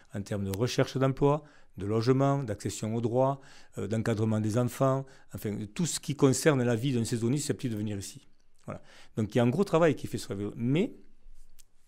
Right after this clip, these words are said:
celui-ci ne peut être, euh, assorti de succès que si, ben, s'il y a du monde qui vient à Lourdes. Donc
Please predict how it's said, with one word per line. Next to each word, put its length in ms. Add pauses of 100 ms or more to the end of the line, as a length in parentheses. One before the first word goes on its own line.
(140)
celui-ci 680
ne 120
peut 180
être, 220
euh, 200 (320)
assorti 380
de 80
succès 360
que 140
si, 420 (760)
ben, 140
s'il 240
y 40
a 40
du 100
monde 240
qui 140
vient 140
à 40
Lourdes. 300 (680)
Donc 340